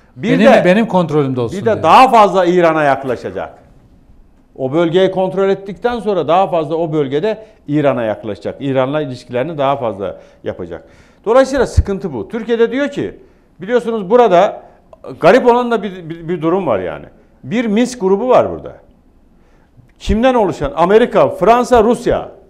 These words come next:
Speaker 1: Amerika, Fransa, Rusya ne yapıyor biliyor musunuz? Suriye'de Ermeni,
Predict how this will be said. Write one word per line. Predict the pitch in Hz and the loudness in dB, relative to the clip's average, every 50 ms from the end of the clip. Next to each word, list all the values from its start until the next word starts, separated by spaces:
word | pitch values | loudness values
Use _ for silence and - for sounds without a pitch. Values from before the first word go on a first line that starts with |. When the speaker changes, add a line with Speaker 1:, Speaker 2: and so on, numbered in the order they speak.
| _ _ _ _ _ _ _ _ _ - | _ _ _ _ _ _ _ _ _ 0
Speaker 1:
Amerika, | 160 180 226 254 262 262 247 240 190 | 2 2 4 2 2 2 2 0 0
Fransa, | - - 190 233 254 262 202 202 196 170 | 2 2 2 4 4 2 2 2 0 2
Rusya | 190 247 226 - 220 190 156 | 2 0 -2 0 0 0 2
ne | 156 214 | 2 4
yapıyor | 254 269 254 - 185 180 156 | 4 4 4 2 0 -2 -2
biliyor | 160 214 277 294 254 | -2 -2 -2 -2 -2
musunuz? | 196 151 143 113 98 90 - - _ _ _ _ _ _ _ _ _ _ _ _ | -4 -6 -8 -10 -10 -12 -16 -18 _ _ _ _ _ _ _ _ _ _ _ _
Suriye'de | - - 208 262 302 311 311 294 269 247 | -8 -2 0 2 4 6 8 8 8 8
Ermeni, | 214 190 175 202 240 247 254 247 254 254 254 254 285 294 262 - - - - | 8 6 6 6 6 6 6 4 4 2 2 2 2 2 0 -2 -4 -10 -18